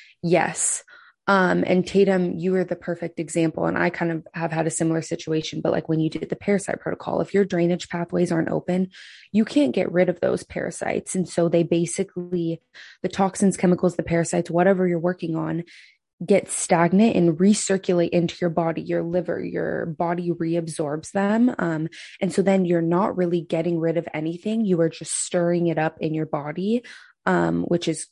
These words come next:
causing more health issues, and you're not able to drain it. So yes, I think that not a lot of people know about this step, and I didn't really understand it until I got, like, into my blood chemistry and all of those things. Um, but this is, like, a vital step to health, whether you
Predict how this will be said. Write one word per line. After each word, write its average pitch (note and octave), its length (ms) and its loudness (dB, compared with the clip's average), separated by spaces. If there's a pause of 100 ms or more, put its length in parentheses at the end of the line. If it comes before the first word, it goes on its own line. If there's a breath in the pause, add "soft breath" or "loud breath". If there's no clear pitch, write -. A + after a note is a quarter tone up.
causing E3 380 0
more G#3 160 2
health D#3 260 -4
issues, D#3+ 380 -2
and E3 180 0
you're D#3+ 120 2
not D#3 240 0
able D#3+ 220 0
to F3 120 -4
drain D#3+ 300 -2
it. - 160 -4
So F3+ 100 -4
yes, D#3+ 300 -2
I F#3 80 -2
think F#3 300 -4
that E3+ 260 -2 (420 loud breath)
not F#3 180 2
a A3 60 2
lot C4+ 160 4
of C#4 80 0
people C4 240 0
know E3+ 220 2
about F3+ 260 -2
this G#3+ 120 -4
step, A3+ 240 -4
and F3 100 -2
I E3+ 180 -2
didn't G3 260 0
really G#3 220 -2
understand G3+ 580 -4
it G#3+ 160 0
until E3+ 460 0
I E3 160 -4
got, D#3+ 220 -4
like, - 260 -6
into E3 220 -2
my D#3+ 100 -2
blood D#3+ 320 -4
chemistry F#3 560 -2
and G3 100 2
all E3+ 200 0
of D#3+ 120 -4
those E3 280 -4
things. A#3 360 -4
Um, E3+ 220 -2
but - 220 -6
this F#3+ 200 0
is, G3+ 140 -2
like, D#3+ 300 -4 (680 loud breath)
a F#3+ 80 6
vital F3+ 420 2
step - 400 -2
to F3+ 200 -2
health, D#3+ 300 0
whether F3 360 0
you G#3 420 0